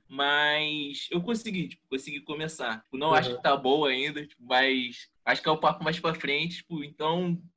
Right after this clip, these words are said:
Speaker 1: o nome do meu podcast é Quarto Podcast, a proposta dele é, é realmente, tipo, ser uma coisa,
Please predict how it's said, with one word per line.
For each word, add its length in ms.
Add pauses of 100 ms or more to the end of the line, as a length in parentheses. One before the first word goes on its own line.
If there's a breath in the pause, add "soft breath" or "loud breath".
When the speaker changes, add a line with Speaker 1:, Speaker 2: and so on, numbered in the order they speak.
Speaker 1:
o 100
nome 220
do 100
meu 140
podcast 600
é 60
Quarto 340
Podcast, 600
a 60
proposta 560
dele 280
é, 420
é 20
realmente, 380
tipo, 180
ser 140
uma 140
coisa, 600